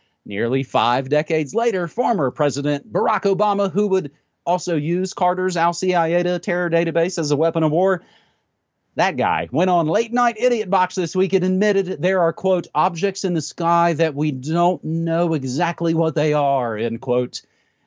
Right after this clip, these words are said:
These two admissions, professional U F O researchers and alien hunters say,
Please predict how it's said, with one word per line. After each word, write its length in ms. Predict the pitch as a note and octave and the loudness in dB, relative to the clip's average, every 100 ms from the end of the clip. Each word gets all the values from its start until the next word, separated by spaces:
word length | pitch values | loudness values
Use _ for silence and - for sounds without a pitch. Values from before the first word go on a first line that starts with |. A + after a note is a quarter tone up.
| - | -12
These 480 | B2 A3+ A3+ G3 - | -2 2 2 0 -8
two 260 | - C4+ C#4+ | 0 2 4
admissions, 720 | A#3+ B3 - B2+ A#2 C#3+ - | 2 2 0 0 0 -2 -6
professional 580 | - C#3+ F3 - D#3+ C#3+ | -4 2 0 2 0 0
U 200 | F3 F3 | 2 2
F 120 | D3 | 2
O 100 | D#3 | 2
researchers 640 | D3 D3+ D#3 D3 D#3+ C#3 | 2 0 0 0 0 -2
and 240 | D3+ E3 D#3+ | 0 0 2
alien 440 | E3 F3+ F3 D3+ | 2 2 4 2
hunters 380 | D3 E3+ E3 C#3 | 2 0 0 -2
say, 360 | F3 D#3+ D#3+ | 2 2 2